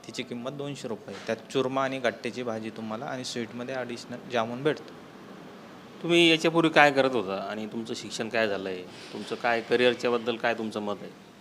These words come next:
Speaker 1: सर, मी याच्या अगोदर माझं म्हणजे एमकॉम झालेलं आहे. मी स्पर्धा परीक्षेची तयारी करायचो आणि बऱ्याचशा वेळेस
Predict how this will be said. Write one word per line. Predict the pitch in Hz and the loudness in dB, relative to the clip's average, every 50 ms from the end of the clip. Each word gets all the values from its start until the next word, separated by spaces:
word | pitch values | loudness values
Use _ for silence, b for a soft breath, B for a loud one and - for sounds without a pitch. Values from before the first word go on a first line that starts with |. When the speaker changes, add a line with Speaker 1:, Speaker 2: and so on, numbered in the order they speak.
| B B B B B B B B B B B B - - | B B B B B B B B B B B B 2 4
Speaker 1:
सर, | 180 175 | 4 4
मी | 165 170 170 170 170 170 170 170 170 170 170 165 - - - - - | 4 4 2 2 2 2 2 2 2 0 0 -2 -6 -12 -10 -4 -2
याच्या | 131 120 - 143 139 | -2 2 6 6 6
अगोदर | 139 139 135 135 131 135 131 | 6 6 4 0 2 0 0
माझं | 131 131 131 131 127 123 | 0 0 -2 -2 -2 -4
म्हणजे | 120 120 117 117 123 - - | -4 -4 -4 -4 -6 -6 -4
एमकॉम | 120 113 113 117 113 - 120 123 127 | -4 -4 -2 -4 -2 -2 -2 -2 0
झालेलं | 117 117 110 107 117 123 131 | -2 -2 -2 0 0 0 2
आहे. | 123 117 113 123 156 156 B B B B B B B B B B - | 0 0 0 -4 -8 -14 B B B B B B B B B B -14
मी | 120 113 113 | -12 -12 -10
स्पर्धा | - - - 120 117 113 113 | -6 -2 0 0 0 0 -2
परीक्षेची | 107 113 117 - - - 117 104 - 110 - | 0 -2 -2 -2 -4 -10 -10 -8 -6 -2 2
तयारी | 113 113 117 120 120 120 | 2 4 4 2 0 0
करायचो | 113 117 110 113 110 107 107 - - 113 120 - - - - - - - - B B B B B B B - - - | 0 0 0 0 0 -2 -2 -6 -10 -12 -12 -12 -16 -18 -18 -18 -18 -18 -18 B B B B B B B -16 -12 -10
आणि | 107 107 113 113 | -8 -6 -6 -4
बऱ्याचशा | 110 107 120 117 123 127 123 - 127 123 | -2 0 2 2 2 2 0 0 0 2
वेळेस | 117 117 120 120 117 - - - - - - - | 2 2 2 0 0 -4 -10 -10 -12 -12 -12 -14